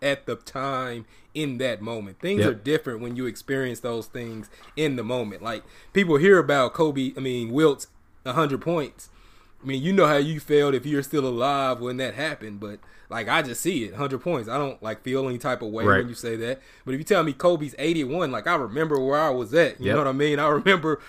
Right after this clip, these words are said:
Speaker 1: like, watching the game. I remember what happened. It's different when you talk about Kobe's eighty-one and Wilt's one hundred.
Speaker 2: Yep. And, you know, for me, I thought about this last night, and I, I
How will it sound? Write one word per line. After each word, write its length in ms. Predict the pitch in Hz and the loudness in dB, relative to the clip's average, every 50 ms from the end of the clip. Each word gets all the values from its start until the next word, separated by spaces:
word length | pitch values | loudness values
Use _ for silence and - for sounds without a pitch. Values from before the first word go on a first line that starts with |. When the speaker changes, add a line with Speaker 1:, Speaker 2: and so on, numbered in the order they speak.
| - - | -14 -6
Speaker 1:
like, 220 | - 143 147 135 117 | -2 -2 0 0 0
watching 420 | 117 135 151 156 156 156 - 156 | 0 0 2 2 2 0 -2 -6
the 60 | 135 131 | -6 -2
game. 340 | 139 151 151 147 135 131 | -2 0 0 0 0 0
I 60 | 139 143 | 0 0
remember 300 | 139 135 151 151 147 139 | 0 0 -2 -4 -2 -2
what 140 | 139 120 131 | -2 -2 0
happened. 360 | 151 151 147 139 - 120 135 | -2 -2 -2 -4 -6 -8 -10
It's 120 | 127 107 | -10 -10
different 460 | 90 98 143 175 170 - 127 120 113 - - - - - | -8 -4 -4 -4 -4 -4 -8 -12 -12 -14 -18 -20 -20 -16
when 180 | - 127 123 123 | -12 -12 -10 -10
you 80 | 131 131 | -8 -6
talk 260 | - 156 139 135 - | -4 -2 -2 -4 -4
about 320 | 131 131 120 113 107 - | -4 -4 -4 -4 -6 -8
Kobe's 420 | - - 151 151 143 135 131 120 131 | -6 -4 -4 -4 -2 -4 -6 -4 -4
eighty-one 560 | 139 139 131 131 123 120 123 127 131 131 127 | -4 -4 -4 -4 -6 -6 -6 -6 -6 -6 -6
and 140 | 120 110 117 | -8 -8 -6
Wilt's 300 | 131 139 135 131 - - | -4 -4 -4 -4 -6 -12
one 140 | 123 117 | -14 -12
hundred. 360 | 110 135 151 139 117 104 95 - - - - - _ _ - _ _ _ _ _ - | -8 -8 -8 -8 -8 -10 -16 -20 -20 -20 -20 -20 _ _ -20 _ _ _ _ _ -4
Speaker 2:
Yep. 200 | 107 110 - - - - - - - - - - - - - | -2 -2 -2 -4 -8 -20 -20 -20 -18 -18 -16 -16 -14 -4 2
And, 300 | - 208 - 123 - - | 4 4 6 4 2 0
you 120 | - 165 196 | 2 2 4
know, 180 | 175 131 120 | 4 4 4
for 180 | 120 - - 135 | 2 2 2 4
me, 280 | 131 143 170 180 160 131 | 6 6 6 6 4 4
I 100 | 87 117 117 | 4 2 2
thought 200 | - 143 151 151 | 4 4 4 4
about 220 | - 120 110 101 | 4 4 2 2
this 180 | - 98 - - | 0 -2 0 0
last 240 | 110 101 95 - - | 2 2 2 2 2
night, 240 | 104 104 98 95 | 2 4 2 2
and 100 | - 95 | 0 0
I, 260 | 95 92 90 - 76 | -2 0 0 0 -2
I 20 | 92 | -2